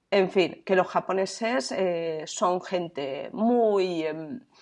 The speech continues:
tecnológica, son gente con muchos recursos y van a instalar en, eh, en los, eh, espacios que se van a realizar las, los Juegos Olímpicos, las competiciones, van a,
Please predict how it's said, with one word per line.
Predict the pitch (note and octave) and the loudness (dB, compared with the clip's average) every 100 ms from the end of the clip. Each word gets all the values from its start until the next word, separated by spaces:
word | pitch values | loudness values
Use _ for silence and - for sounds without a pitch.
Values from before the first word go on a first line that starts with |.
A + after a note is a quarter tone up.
| - _ _ _ - | -20 _ _ _ 2
tecnológica, | - G3+ F#3+ E3+ F3 - A#3+ E4 G#4 F4 | 4 6 4 2 0 0 0 0 0 -4
son | - A#3+ G#3 | -2 0 0
gente | G3+ G3+ F#3+ F#3+ F3+ | 0 -4 -2 -4 -4
con | F#3+ A#3 | 0 2
muchos | C#4 G#3+ E3+ | 2 0 -4
recursos | E3 G3+ G3 - C4 F#3 - | 0 2 2 2 0 -2 -4
y | G#3 G3+ | -4 2
van | G3+ F#3+ F3+ | 2 2 -4
a | E3+ E3 | -6 -4
instalar | E3 D#3+ - - F3 D#3+ E3+ D#3+ B2+ - _ - - - _ | -6 -8 -14 -6 -2 0 2 2 -2 -12 _ -20 -20 -20 _
en, | - F#3+ F3+ F3 E3+ D#3 | 0 2 2 0 -2 -6
eh, | D3 - - _ | -6 -10 -12 _
en | G3+ G3+ F#3+ | 0 2 4
los, | F3+ D3+ C#3+ - - F#3 | 4 4 0 -4 -2 0
eh, | E3 | 0
espacios | D#3+ - F#3+ F#3 - F3 - | -2 4 4 4 2 -2 -2
que | |
se | F3 E3+ | -6 -4
van | E3 | -4
a | E3 | -4
realizar | E3 D#3 D#3 E3+ D#3+ | -4 -6 -4 -4 -2
las, | D#3+ D#3 D3 C#3 D3 - | -2 -2 -2 -4 -8 -4
los | E3+ | -6
Juegos | F3 E3+ D3 | -2 -4 -2
Olímpicos, | C3 D3 E3 G3+ C4 D4+ | -2 -2 -2 0 0 2
las | A#3+ F3+ E3+ - | -2 -4 -12 -4
competiciones, | F3 E3+ D#3+ D#3+ - G3 A#3 F4 G4 - - - - - | -4 -4 -4 -6 0 0 2 0 -2 -12 -16 -16 -16 -6
van | F#3 G3 G3+ | 6 6 6
a, | G3 F#3+ F3+ F3+ F3 E3 | 0 0 -2 -2 -4 -6